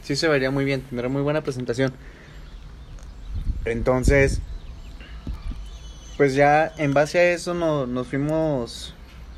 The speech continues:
este, nos fuimos guiando, nos fuimos reforzando en cuestión de, de si Daniel tiene una idea,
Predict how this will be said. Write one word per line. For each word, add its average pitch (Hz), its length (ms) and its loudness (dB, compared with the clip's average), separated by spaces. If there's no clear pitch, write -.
este, 110 880 0
nos 127 180 -4
fuimos 143 300 0
guiando, 165 600 2
nos 143 180 -4
fuimos 135 600 0
reforzando 127 680 0
en 143 100 0
cuestión 123 480 -2
de, 127 680 0
de 120 160 2
si 107 1300 -4
Daniel 123 320 0
tiene 131 200 0
una 131 120 0
idea, 127 460 2